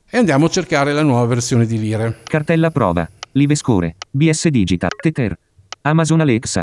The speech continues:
Speaker 2: ProTuner, Telegram, Notifi, o-, Amazon Music, Selfie X, Nearby Explore,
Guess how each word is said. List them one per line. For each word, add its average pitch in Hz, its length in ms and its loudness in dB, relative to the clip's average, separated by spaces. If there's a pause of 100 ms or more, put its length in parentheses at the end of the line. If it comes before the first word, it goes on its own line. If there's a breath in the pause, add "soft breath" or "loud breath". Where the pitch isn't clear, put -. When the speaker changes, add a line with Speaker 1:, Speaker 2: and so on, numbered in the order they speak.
(100)
Speaker 2:
ProTuner, 160 520 0 (360)
Telegram, 90 520 2 (220)
Notifi, 113 560 0 (200)
o-, 147 180 0
Amazon 160 400 2
Music, 90 480 2 (100)
Selfie 95 640 -2
X, - 100 -12 (120)
Nearby 160 340 2
Explore, 156 420 0